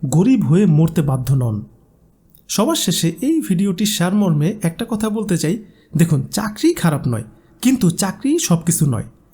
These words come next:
চাকরি আপনাকে যেটি দিতে পারে, initially আপনাকে সাপোর্ট দিতে পারে। আপনার শুরুর দিকে কোনো বিষয়ে কোনো এক্সপিরিয়েন্স না থাকতে পারে। চাকরি করে আপনি সেই বিষয়টাতে এক্সপিরিয়েন্সড হতে পারেন। শুরুর দিকে আপনার পকেট ফাঁকা থাকতে পারে।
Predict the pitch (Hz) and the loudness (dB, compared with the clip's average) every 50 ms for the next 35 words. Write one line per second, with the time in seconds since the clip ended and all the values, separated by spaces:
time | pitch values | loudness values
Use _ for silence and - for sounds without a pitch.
0 | - - - - 202 208 - - 277 269 - 180 165 196 220 220 226 208 151 185 | -18 -10 -6 -4 -4 -4 0 0 0 2 2 0 0 0 0 0 0 0 0 2
1 | 185 220 208 - 202 208 208 180 - 147 131 143 180 - - _ _ _ _ _ | 2 2 2 2 2 2 0 0 0 0 -2 -2 -4 -6 -8 _ _ _ _ _
2 | _ _ - - 240 262 294 269 - - 254 247 247 269 277 240 208 190 180 175 | _ _ 0 2 2 4 4 2 2 0 0 0 2 2 2 2 2 2 2 2
3 | 190 170 - - 190 - 208 165 139 - 151 - 127 117 110 107 113 - - - | 2 0 2 0 2 2 2 0 0 0 -2 -2 -2 -2 -2 -4 -6 -8 -10 -16
4 | - - - - 185 196 202 240 220 208 214 - - 254 277 285 233 202 202 175 | -20 -14 -6 -2 -2 0 2 0 0 0 -2 0 0 0 0 0 2 2 2 4
5 | 190 170 - 190 202 220 220 202 226 - - 185 165 175 175 180 170 175 175 175 | 2 2 2 0 0 0 0 0 0 0 0 0 0 2 2 2 2 2 0 -2
6 | 208 208 - - 226 208 208 214 208 208 - 160 151 151 - 139 - - 135 123 | -4 -4 -2 -2 -2 0 0 0 0 0 0 -2 0 0 -2 -2 -2 -4 -6 -4
7 | 127 - 160 - - _ _ _ - - 202 196 - - 269 262 - 196 170 175 | -4 -6 -8 -10 -14 _ _ _ -2 -2 -2 -2 0 -2 -2 0 2 2 2 2
8 | 202 - - - - - 208 254 - - - 180 190 196 190 202 214 - 208 208 | 0 0 -2 -4 0 0 0 0 0 0 0 2 2 2 2 0 0 0 0 0
9 | 214 208 214 285 285 - - 202 202 - - - 214 208 208 226 277 330 320 - | 0 -2 -2 -2 -4 -2 -4 -2 -2 -2 -2 -2 -2 0 0 0 0 -2 -2 0
10 | - - 165 170 139 135 120 110 - - - - _ _ _ _ _ _ - - | 0 0 2 2 0 0 -2 -2 -6 -8 -10 -16 _ _ _ _ _ _ -6 -2
11 | - 220 254 294 302 254 214 196 185 - 202 202 - 170 160 - 196 190 190 196 | 0 2 4 4 4 2 2 0 0 0 0 -2 -2 -2 -2 -2 -2 -2 -2 -4
12 | 190 - 208 - - - 240 - 233 208 180 165 - - 135 117 117 120 | -4 -4 -6 -6 -6 -6 -4 -4 0 0 0 0 0 -2 -4 -4 -4 -6